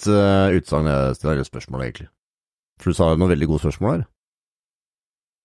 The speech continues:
Når ting er dritt, så er det sånn, «Ja, hvor jævlig kan det egentlig gå?» Hvis du er redd for noe, hva er det verste som kan skje?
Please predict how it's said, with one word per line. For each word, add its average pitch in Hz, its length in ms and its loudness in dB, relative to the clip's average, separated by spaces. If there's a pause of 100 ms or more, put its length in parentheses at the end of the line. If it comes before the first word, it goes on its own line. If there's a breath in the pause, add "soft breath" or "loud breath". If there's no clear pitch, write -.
(300)
Når 85 120 -10
ting 76 120 -4
er 76 120 0
dritt, 82 160 -4
så - 140 -2
er 78 40 0
det 76 60 -2
sånn, 73 140 -2 (560)
«Ja, 107 80 2
hvor 92 180 2
jævlig 85 560 0
kan 71 180 -2
det 78 120 0
egentlig 65 300 -6
gå?» 57 80 -8 (680)
Hvis 156 120 -4
du 214 60 2
er 190 80 0
redd 101 120 -2
for - 100 -4
noe, 107 140 2 (180)
hva 170 140 0
er 269 100 0
det 277 80 -6
verste - 400 -6
som 90 120 -8
kan 120 120 0
skje? 92 140 -2